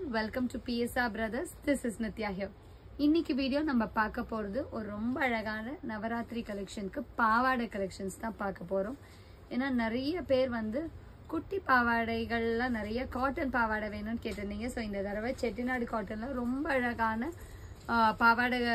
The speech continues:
bits கொண்டு வந்திருக்கோம். So இப்ப நம்ம பார்க்க போறது small size. Small சைஸ்னா பாவாடையோட length two meters and, ஆ, பிளவுஸ் வந்து one meter இருக்கும். அழகான ஒரு contrast பிளவுஸ் patterns இருக்கு. So இதுல ஒவ்வொன்றா நம்ம பார்க்க ஆரம்பிக்கலாம்.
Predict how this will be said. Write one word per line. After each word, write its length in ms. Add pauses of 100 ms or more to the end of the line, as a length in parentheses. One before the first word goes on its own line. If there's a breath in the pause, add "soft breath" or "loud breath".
(140)
bits 240
கொண்டு 220
வந்திருக்கோம். 420
So 160
இப்ப 220
நம்ம 260
பார்க்க 380
போறது 280 (140)
small 540
size. 260
Small 360
சைஸ்னா 340 (500 loud breath)
பாவாடையோட 680 (100)
length 300
two 100 (120)
meters 400 (120)
and, 280
ஆ, 20 (760)
பிளவுஸ் 400
வந்து 160 (140)
one 180
meter 340
இருக்கும். 280 (440 loud breath)
அழகான 520
ஒரு 180
contrast 480
பிளவுஸ் 300
patterns 460
இருக்கு. 220 (400 loud breath)
So 120
இதுல 240
ஒவ்வொன்றா 400
நம்ம 160 (100)
பார்க்க 260
ஆரம்பிக்கலாம். 640